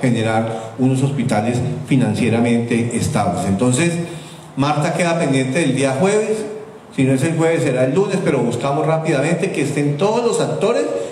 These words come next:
Y aquí nos vamos a cantar la tabla nuevamente de frente, porque es que aquí no se me puede parar una persona a decir, "Es que antes de finalizar el mes vamos a girar", y resulta que finalizó el mes y no giró. No, tienen que ser responsables y serios, la tienen que respetar. Aquí no están, aquí no somos payasos para que vengan a decirnos mentiras.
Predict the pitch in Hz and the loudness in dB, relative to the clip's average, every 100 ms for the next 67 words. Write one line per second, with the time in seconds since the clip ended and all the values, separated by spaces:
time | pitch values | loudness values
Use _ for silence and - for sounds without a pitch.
0 | - - 139 127 147 165 170 180 170 135 | -10 -2 0 2 2 2 2 0 0 -2
1 | 120 131 156 160 160 160 156 160 156 151 | 0 0 0 0 0 0 0 0 0 0
2 | 151 127 127 160 156 151 120 - 165 160 | 0 0 0 0 0 0 0 0 -2 -2
3 | 165 - 135 131 147 147 170 131 139 - | -6 -4 -2 0 0 2 2 2 0 2
4 | 131 135 160 147 127 131 - 151 175 175 | 0 0 0 -2 0 0 2 2 0 0
5 | 220 220 - - - - 185 170 208 190 | 0 -2 -6 -10 -6 -2 0 0 0 0
6 | 165 160 151 143 170 185 190 185 185 185 | 0 0 2 2 2 2 0 0 0 0
7 | 175 139 147 139 - 139 147 180 170 143 | 2 2 2 0 0 0 0 0 2 2
8 | 123 127 147 160 170 170 160 175 - - | 0 0 0 0 0 0 0 0 0 -2
9 | 190 240 190 185 233 - - - 202 170 | -2 0 0 0 0 0 0 0 0 0
10 | 135 147 120 - - - - 131 165 214 | 0 2 0 -2 -6 -6 -2 0 2 2
11 | 190 160 131 131 135 - - - - 123 | 0 0 0 0 -2 -2 -6 -8 -10 -6
12 | 120 139 170 180 180 170 185 160 180 - | 0 0 2 2 0 0 0 0 0 0
13 | - 175 - - 156 139 135 127 156 151 | -2 -2 0 0 0 0 0 0 0 0
14 | 117 120 - 147 - 135 | 0 0 0 0 0 0